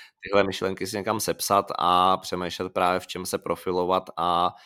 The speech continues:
eh, kolik těch směrů třeba i utáhnu. To je moje otázka, možná taková, jako, velice stručná, poprosím. Eh, když bychom udělali úkrok, eh,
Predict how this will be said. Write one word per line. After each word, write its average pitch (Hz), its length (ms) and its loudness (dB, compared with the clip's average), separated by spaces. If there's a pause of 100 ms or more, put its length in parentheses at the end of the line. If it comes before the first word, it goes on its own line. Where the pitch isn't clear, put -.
(440)
eh, 87 180 -4
kolik 87 280 -4
těch - 160 -4
směrů 95 300 -6
třeba 101 220 -2
i 95 80 -2
utáhnu. 110 560 -2 (320)
To - 80 -8
je 90 60 0
moje 92 180 -2
otázka, 95 680 0
možná 95 320 -2
taková, 101 300 -2
jako, 101 320 0
velice 95 340 -4
stručná, 78 540 -10
poprosím. - 560 -12 (540)
Eh, 92 320 -2
když 92 160 -6
bychom 98 240 -6
udělali 101 280 -2
úkrok, 98 600 -4
eh, 107 40 0